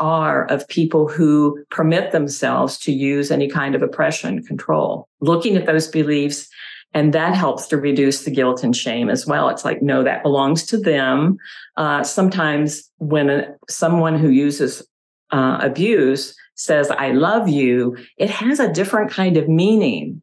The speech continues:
I'm not saying they don't love, but their interpretation of what love means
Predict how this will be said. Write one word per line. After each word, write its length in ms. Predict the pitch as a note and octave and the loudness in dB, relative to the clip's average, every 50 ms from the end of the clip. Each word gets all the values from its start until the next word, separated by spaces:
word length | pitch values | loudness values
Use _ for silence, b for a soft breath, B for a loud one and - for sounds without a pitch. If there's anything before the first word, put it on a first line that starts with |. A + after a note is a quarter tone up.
| _ _ | _ _
I'm 140 | D#3 E3 G3+ | 0 2 2
not 180 | A#3+ B3 A#3+ | 2 2 -2
saying 280 | - - G#3 F#3+ F3 E3 | -2 0 0 2 4 4
they 120 | D3+ C3+ | 4 4
don't 480 | C3 B2+ B2+ - B2 B2 B2+ E3+ G3 - | 2 0 -2 -2 -2 0 0 0 0 0
love, 500 | A3+ G#3+ G#3+ A3 A3 A3+ A#3 B3 A#3 G3 | 0 0 2 2 2 2 2 2 0 0
but 280 | F3+ F3+ - - D3 C#3+ | -2 -4 -4 -4 -2 0
their 400 | E3 E3+ F3+ F#3+ G3+ G#3 G#3 G3+ | 2 2 4 4 4 4 4 2
interpretation 760 | F3+ F3+ E3 - F#3+ F3+ - F#3 E3 F3 F3 E3+ - - D3+ | 0 -2 -2 -2 -4 -4 -4 -4 -2 -2 -2 -2 -2 -2 -4
of 60 | D3+ | -2
what 260 | D3+ D3+ C3+ B2+ B2+ | 0 0 -2 0 -2
love 300 | C3 C3 B2+ C#3 D#3+ F#3 | -2 0 0 0 2 2
means 580 | G3 G3+ G3+ G#3 G#3+ A3+ A#3+ B3 C4 B3 - | 2 2 4 4 4 6 6 6 4 2 -2